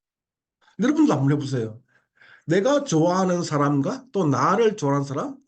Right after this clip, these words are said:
내가 좋아하고 나를 또 좋아해주는 사람. 이 세 부류를 한번 나눠보세요. 이러고 보면 참 어떨 때는 슬프기도 하고 어떨 때는 기쁘기도 하고 그래요.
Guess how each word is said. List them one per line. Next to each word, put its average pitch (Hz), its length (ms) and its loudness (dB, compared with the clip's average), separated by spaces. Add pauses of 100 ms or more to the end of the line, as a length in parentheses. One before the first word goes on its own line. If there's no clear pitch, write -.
(240)
내가 196 320 -2
좋아하고 190 680 -2
나를 147 260 -6
또 180 120 -8
좋아해주는 139 500 -4
사람. 107 280 -16 (1120)
이 160 120 -6
세 247 360 2
부류를 185 280 -4
한번 135 180 -6
나눠보세요. 107 460 -12 (1500)
이러고 208 220 4
보면 220 180 0
참 175 220 -2 (320)
어떨 170 320 0
때는 254 180 2
슬프기도 208 580 -4
하고 185 500 -6
어떨 147 260 -2
때는 233 200 -2
기쁘기도 175 440 -8
하고 139 160 -8
그래요. 90 280 -10